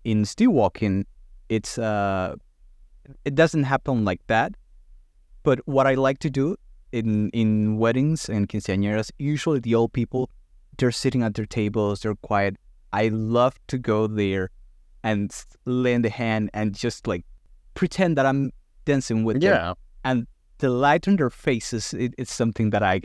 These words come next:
Speaker 1: I cannot explain. And I love doing it 'cause I know that for the rest of the night,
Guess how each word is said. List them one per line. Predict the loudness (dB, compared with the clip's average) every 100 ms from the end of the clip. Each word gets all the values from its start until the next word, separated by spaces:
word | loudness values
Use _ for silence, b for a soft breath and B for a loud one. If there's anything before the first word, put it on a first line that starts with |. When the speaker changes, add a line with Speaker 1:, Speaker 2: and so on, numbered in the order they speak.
| -6
Speaker 1:
I | -6 -6
cannot | -4 0 0
explain. | -2 -4 -6 -2 -2
And | -2
I | -2
love | -2 0 -2
doing | 0 -2 -2
it | -4
'cause | -8 -10 -6
I | -2 0
know | 0 2 0
that | 0 -2
for | -2 -4
the | -4
rest | -4
of | -6
the | -2
night, | -2 0 -2